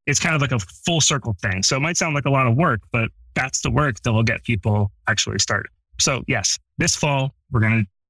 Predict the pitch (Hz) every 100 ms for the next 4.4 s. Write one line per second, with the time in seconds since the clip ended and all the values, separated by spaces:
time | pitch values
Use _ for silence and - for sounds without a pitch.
0 | _ 147 143 139 123 113 110 113 _ -
1 | - 139 139 101 131 120 113 120 120 117
2 | 117 - 120 101 120 104 107 104 - _
3 | _ _ - 113 101 - 101 98 - 104
4 | 101 - 98 -